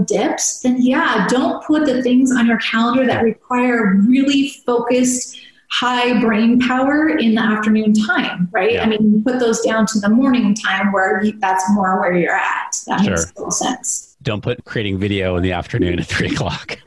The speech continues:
Speaker 2: <laughs>
Speaker 1: That's right. <laughs>
Speaker 2: So, okay. So when do you recommend, so let's get tactical here, planning
Speaker 1: Yeah.
Speaker 2: out, planning out our week. Is it for you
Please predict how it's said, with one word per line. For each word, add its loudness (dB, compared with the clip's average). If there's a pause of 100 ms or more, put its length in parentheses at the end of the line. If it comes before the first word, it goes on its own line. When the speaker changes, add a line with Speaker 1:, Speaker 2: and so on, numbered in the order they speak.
(160)
Speaker 2:
<laughs> -6
Speaker 1:
That's -2
right. -2
<laughs> 0 (440)
Speaker 2:
So, 0
okay. -2
So 0
when 0
do 0
you 2
recommend, 0
so -4
let's -4
get -4
tactical -4
here, -2
planning -4
Speaker 1:
Yeah. -4
Speaker 2:
out, -2 (200)
planning -4
out 0
our 0
week. -2
Is -2
it -4
for -4
you 0